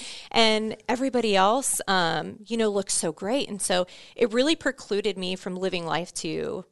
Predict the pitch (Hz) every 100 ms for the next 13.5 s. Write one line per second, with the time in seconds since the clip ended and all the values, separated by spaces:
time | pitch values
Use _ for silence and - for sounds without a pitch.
0 | - 151 - 170 - 190 - - - _
1 | _ 202 196 180 175 175 180 - _ -
2 | 208 233 240 196 185 - 220 269 269 277
3 | 202 160 - 190 208 - - - 185 -
4 | - 185 175 170 156 - - 170 165 170
5 | 165 165 165 165 165 156 151 156 - 147
6 | - - - - - 196 208 226 247 240
7 | - 185 185 175 170 175 190 196 160 156
8 | - _ _ - 226 180 190 - 190 185
9 | 180 170 175 170 185 - 196 175 160 170
10 | - - 175 170 156 160 - 170 160 156
11 | 156 - 170 170 _ 190 202 - - -
12 | - 214 262 - 180 175 175 165 - 151
13 | 147 143 - - -